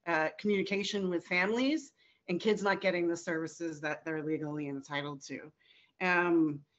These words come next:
you know, prior to the pandemic, we've known there have been, um, long e-, inequities between general education students and students with disabilities. There was a thirty-two percent,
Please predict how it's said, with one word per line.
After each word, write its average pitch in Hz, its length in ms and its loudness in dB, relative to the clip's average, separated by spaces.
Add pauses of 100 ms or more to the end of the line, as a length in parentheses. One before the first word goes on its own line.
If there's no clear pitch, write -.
(140)
you 214 100 2
know, 190 80 4
prior 233 320 8
to 247 80 -2
the 226 80 -4
pandemic, 202 520 0
we've 185 160 0
known 185 240 2
there 170 180 0
have 160 100 -6
been, 160 420 0
um, 151 240 -4
long 170 240 6
e-, 165 140 -2 (160)
inequities 180 720 0
between 165 640 -2
general 175 440 0
education 170 500 -4
students 170 420 -2
and 151 100 -6
students 165 320 -2
with 151 120 -12
disabilities. 170 720 -2
There 156 140 -8
was 147 120 -8
a 147 60 -12
thirty-two 165 520 -4
percent, 151 420 -8